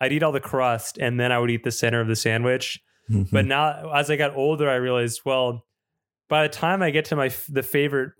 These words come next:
Speaker 1: my favorite part of the sandwich, I've wildly decreased the utility of the bites because I've just enjoyed a bunch of the sandwich. I might not even be hungry by the time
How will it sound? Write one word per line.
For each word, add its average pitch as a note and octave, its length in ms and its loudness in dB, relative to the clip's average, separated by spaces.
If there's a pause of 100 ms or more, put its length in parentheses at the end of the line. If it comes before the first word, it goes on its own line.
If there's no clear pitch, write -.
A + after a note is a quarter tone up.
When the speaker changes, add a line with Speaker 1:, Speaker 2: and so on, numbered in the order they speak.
Speaker 1:
my B2+ 80 0
favorite D3+ 280 0
part C#3 180 2
of - 20 2
the A#2+ 60 0
sandwich, A#2 720 0 (500)
I've C#3 340 0
wildly D3 840 -2
decreased C3 600 -2
the B2 80 0
utility A#2 680 0
of G#2+ 160 0
the A2+ 80 -2
bites G#2+ 540 -2
because A2+ 560 0 (400)
I've A#2+ 160 2
just A#2+ 180 -2
enjoyed A#2+ 480 0
a A#2 40 -2
bunch A#2 200 0
of A#2 60 0
the A2 80 0
sandwich. A#2+ 480 0
I B2+ 80 2
might C#3 140 0
not C#3 120 0
even A#2+ 160 -2
be A2+ 140 0
hungry A2 680 0 (300)
by A#2+ 120 2
the A#2 100 2
time A2 600 0